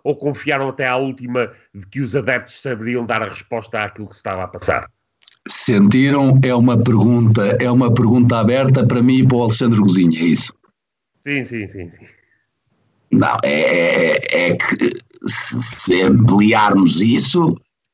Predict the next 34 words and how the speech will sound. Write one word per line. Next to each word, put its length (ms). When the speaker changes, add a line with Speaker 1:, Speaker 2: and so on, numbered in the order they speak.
Speaker 2:
a 60
resposta 480
é 40
diferente. 540
Se 200
formos 380
nós 320
os 80
dois, 300
nós 340
os 120
dois, 520
eh, 320
ehm, 640
fizemos, 600
bem, 420
isto 240
é 60
o 80
que 100
se 140
diz 240
na 140
gíria 340
popular. 640
As 340
pessoas 220
lá, 520
"Ah, 80
este 280
homem 200
é 20
um 140
broeiro, 920